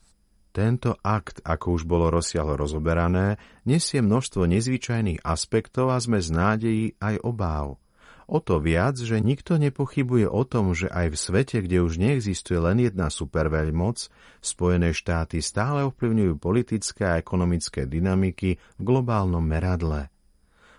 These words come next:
Prezident Trump niekoľkokrát vyjadril svoju vôľu ukončiť vojnu na Ukrajine a zároveň sľúbil, že U S A sa už nebude zapájať do nových vojenských konfliktov.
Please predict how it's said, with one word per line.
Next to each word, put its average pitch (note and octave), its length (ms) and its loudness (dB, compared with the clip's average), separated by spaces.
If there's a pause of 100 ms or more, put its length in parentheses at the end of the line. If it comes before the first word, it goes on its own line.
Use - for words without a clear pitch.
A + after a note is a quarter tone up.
(140)
Prezident A#2 560 0
Trump A2 400 0
niekoľkokrát A#2 800 -2
vyjadril A2+ 400 0
svoju F2+ 320 0
vôľu F#2 400 0
ukončiť G#2+ 400 -2
vojnu G2+ 240 2
na F2 160 2
Ukrajine F2 720 0 (240)
a G#2 160 0
zároveň A#2 560 0
sľúbil, D#2 640 -2 (320)
že F#2+ 240 0
U F2 160 2
S F2 240 2
A A#2 160 2
sa C#3 240 0
už G#2 160 0
nebude A2+ 320 2
zapájať F#2 480 2
do F2 160 2
nových F2 320 2
vojenských E2+ 480 0
konfliktov. F2+ 880 -4